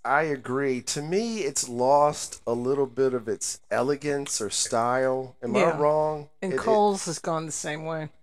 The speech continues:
Speaker 1: Yeah, I don't know. Um, to me, it just looks like any other store. Macy's always had, like, a little upper tier to it to
Speaker 2: Yeah.
Speaker 1: me.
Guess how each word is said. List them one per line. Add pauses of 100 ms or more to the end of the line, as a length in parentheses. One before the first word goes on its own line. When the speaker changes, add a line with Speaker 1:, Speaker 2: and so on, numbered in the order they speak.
(160)
Speaker 1:
Yeah, (280)
I
don't
know. (1700)
Um,
to
me,
it
just
looks
like
any
other
store.
Macy's
always
had,
like,
a
little (200)
upper
tier
to
it
to
Speaker 2:
Yeah.
Speaker 1:
me.